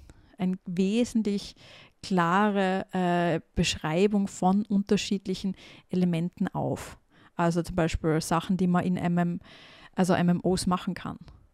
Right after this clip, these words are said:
Dass man, ähm, ein gewisses Leveling hat, dass man verschiedene, äh, Mechaniken, äh, Game-Mechaniken hat, verschiedene Competition-Faktoren,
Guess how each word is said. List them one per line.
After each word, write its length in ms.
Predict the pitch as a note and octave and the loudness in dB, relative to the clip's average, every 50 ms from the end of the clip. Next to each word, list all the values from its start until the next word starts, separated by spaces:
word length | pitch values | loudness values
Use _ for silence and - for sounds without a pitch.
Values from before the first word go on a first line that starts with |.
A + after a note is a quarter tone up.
| _ _ _ _ _ _ _ | _ _ _ _ _ _ _
Dass 180 | - E3 - - | -6 -6 -4 -2
man, 300 | F3+ E3 D#3+ D#3 - E3+ - _ - - - - - - - - - _ - - - - - - - - - - - - - - _ - | -2 -2 -2 -4 -6 -10 -12 _ -20 -20 -20 -20 -20 -20 -20 -20 -20 _ -20 -20 -20 -20 -20 -20 -18 -18 -18 -18 -18 -20 -20 -10 _ 4
ähm, 380 | A3+ A3 A3 A3 A3 G#3+ G#3+ A#3 - - - - - _ | 6 6 8 6 6 4 2 -2 -4 -10 -20 -20 -20 _
ein 140 | - G#3 G#3+ | -6 -4 -2
gewisses 480 | - G#3+ G3+ A3+ G#3 - A#3 G#3+ - - | 0 2 2 2 2 2 2 0 0 0
Leveling 640 | F#3+ F#3 F#3 F#3 G3+ G3 F3+ F3+ E3 E3+ D#3+ - | 0 2 4 4 4 4 2 0 -2 -4 -6 -6
hat, 340 | E3+ - - - - - - | -8 -8 -8 -12 -16 -12 -10
dass 140 | F#3 F3+ - | -6 -4 -2
man 100 | F#3+ F3+ | -2 -2
verschiedene, 720 | - - F#3 - - G#3 G#3 G3+ G3 F#3+ F#3 F#3 F3+ E3+ - | -2 -4 -4 -2 0 2 2 4 4 4 4 4 2 2 0
äh, 320 | F#3+ F#3 F#3 F3+ F3+ F3+ F3+ | 0 2 2 2 2 2 2
Mechaniken, 960 | F3+ F3+ F3+ - - - F3 F3+ F#3 F#3 F#3 - - - F#3 F3+ F3 E3+ - - - | 0 -2 -2 -2 -4 -4 -2 0 0 0 0 -2 -4 -4 -4 -4 -4 -6 -8 -8 -6
äh, 240 | F3+ F#3 F3+ F3+ | -4 -2 -2 -2
Game-Mechaniken 920 | F3 - E3+ F3 F#3 F#3 F3+ - - F3 E3 E3 E3 E3 - E3+ E3+ D#3+ | -2 -2 -2 0 0 0 -2 -4 -6 -6 -6 -6 -6 -6 -6 -6 -6 -6
hat, 260 | - - - - _ - | -6 -8 -8 -8 _ -10
verschiedene 600 | - - - - G3+ - - G3+ F#3 F3+ F3 - | -10 -10 -6 -4 -4 -2 0 0 0 0 0 -2
Competition-Faktoren, 1400 | - G3 F3+ F3+ F3+ - G3+ G3 - - - F#3 F3+ - - - E3+ - - - - F#3+ E3 E3 E3+ E3+ E3+ E3 | -2 -2 -2 -2 -2 -2 -4 -4 -2 -2 -2 -2 -4 -4 -4 -8 -8 -8 -8 -6 -4 -2 -2 0 -2 -4 -6 -8